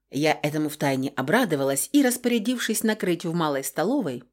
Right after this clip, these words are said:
рванула сразу туда и нетерпеливо открыла книгу. Увы, она и не подумала распахнуться на нужной мне странице. Заглянув в оглавление, я нашла раздел про обручальные артефакты и на том забуксовала.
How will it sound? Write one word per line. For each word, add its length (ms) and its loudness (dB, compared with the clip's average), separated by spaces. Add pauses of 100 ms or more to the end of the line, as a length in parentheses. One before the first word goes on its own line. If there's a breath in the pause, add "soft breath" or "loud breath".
(180)
рванула 580 6
сразу 400 2
туда 380 0
и 80 4
нетерпеливо 800 2
открыла 560 -4
книгу. 520 -8 (420)
Увы, 540 4
она 380 6
и 80 6
не 100 6
подумала 560 4
распахнуться 680 0
на 100 2
нужной 340 0
мне 180 0
странице. 640 -4 (320)
Заглянув 640 2
в 100 -2
оглавление, 680 6
я 120 4
нашла 300 2
раздел 400 4
про 160 0
обручальные 680 2
артефакты 840 -4
и 680 -4
на 180 6
том 320 4
забуксовала. 880 2